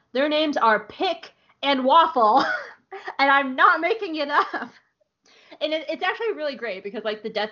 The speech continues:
Troopers, uh, you kinda learn more about them, and they're, they're, I don't wanna say full Lobots, but their brains have been reprogrammed a little bit.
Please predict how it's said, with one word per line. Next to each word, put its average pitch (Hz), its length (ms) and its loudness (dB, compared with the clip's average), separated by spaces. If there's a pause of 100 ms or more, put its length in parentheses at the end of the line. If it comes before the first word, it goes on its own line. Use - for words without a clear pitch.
Troopers, 208 500 -6
uh, 175 240 -2
you 180 120 -16
kinda 214 260 -6
learn 180 180 -6
more 170 180 -4
about 160 260 -2
them, 196 280 -2 (300)
and 220 200 2
they're, 226 220 2
they're, 240 360 2 (580)
I 277 100 2
don't 392 120 2
wanna 440 140 0
say 339 160 -2
full 285 360 0
Lobots, 220 640 2
but 226 160 -8
their 214 120 0
brains 208 440 -4
have 190 320 -2
been 208 240 -2
reprogrammed 185 720 -6
a - 80 -6
little 151 360 -4
bit. 427 320 2